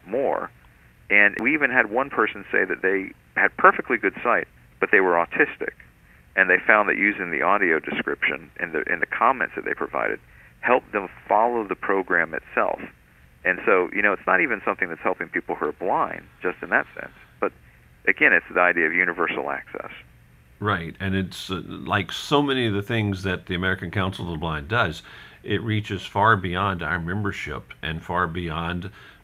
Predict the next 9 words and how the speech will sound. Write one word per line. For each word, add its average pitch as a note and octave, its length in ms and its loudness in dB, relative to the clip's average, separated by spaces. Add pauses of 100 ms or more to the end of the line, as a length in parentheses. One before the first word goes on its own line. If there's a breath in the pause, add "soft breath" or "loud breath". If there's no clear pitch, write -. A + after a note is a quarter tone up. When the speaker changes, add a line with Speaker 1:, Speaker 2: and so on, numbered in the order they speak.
(160)
Speaker 2:
what F#2 320 -4 (260)
we G#2 460 -4 (100)
as F2+ 380 -2
members G2+ 560 -4
of D#2+ 140 -10
A F#2 160 -4
C F2 240 -8
B E2 500 -4
and E2 340 -6